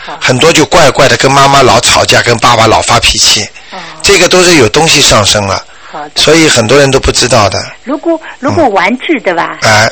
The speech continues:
Speaker 1: 小孩的有的玩具像，像人头一样的，那
Speaker 2: 哎。
Speaker 1: 人头，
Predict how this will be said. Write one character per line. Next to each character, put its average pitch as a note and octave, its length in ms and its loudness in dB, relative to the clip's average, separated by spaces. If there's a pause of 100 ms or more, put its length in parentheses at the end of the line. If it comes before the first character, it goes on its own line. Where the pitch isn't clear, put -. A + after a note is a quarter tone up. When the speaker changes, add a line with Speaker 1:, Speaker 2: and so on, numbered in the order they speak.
Speaker 1:
小 A#3 120 0
孩 C4+ 100 -2
的 C4+ 140 2
有 A3 140 -6
的 C4+ 140 2
玩 G#3 240 0
具 A3 240 -10 (100)
像， A3+ 180 0 (440)
像 A#3 160 2
人 G3+ 300 -2
头 G#3+ 220 0
一 A3 80 -6
样 G#3 180 0
的， F#3+ 100 0 (140)
那 G#3 160 -2 (200)
Speaker 2:
哎。 A3 160 2
Speaker 1:
人 G3+ 100 0
头， A3 200 0